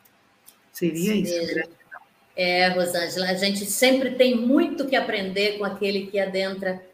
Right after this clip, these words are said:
Speaker 2: as obras sociais, as casas espíritas, né? Porque
Speaker 1: Com
Speaker 2: a gente tá
Speaker 1: certeza.
Speaker 2: sempre, tem que ter sempre essa visão, né? De se colocar, como você falou, no lugar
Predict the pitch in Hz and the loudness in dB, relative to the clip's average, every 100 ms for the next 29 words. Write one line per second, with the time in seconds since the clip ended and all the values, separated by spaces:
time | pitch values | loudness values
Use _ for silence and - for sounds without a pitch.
0 | _ - 175 180 180 180 190 - 180 175 | _ -10 -6 -4 -4 -4 -8 -8 -4 -2
1 | 185 185 175 175 - 175 175 - 185 - | 0 0 -4 -8 -8 -10 -8 -12 -12 -12
2 | 170 156 156 - 165 143 196 196 - _ | -14 -14 -16 -20 -20 -8 -8 -8 -14 _
3 | _ _ 180 180 190 202 - 196 - 180 | _ _ 2 2 0 -4 -8 -8 -6 -4
4 | - 240 247 214 - 220 220 - 220 - | -2 0 0 -4 -4 -6 -6 -4 -4 -4
5 | 233 247 262 262 - 240 247 240 196 214 | -4 -2 0 0 0 -4 -2 -2 0 0
6 | 226 214 196 - _ _ _ 180 208 233 | -2 -2 -6 -10 _ _ _ -2 0 -2
7 | 202 185 - 202 202 190 - 196 202 196 | -4 -8 -10 -6 -4 -4 -4 -2 -2 -4
8 | 180 180 175 185 180 180 185 180 175 180 | -8 -8 -8 -10 -8 -6 -6 -8 -8 -10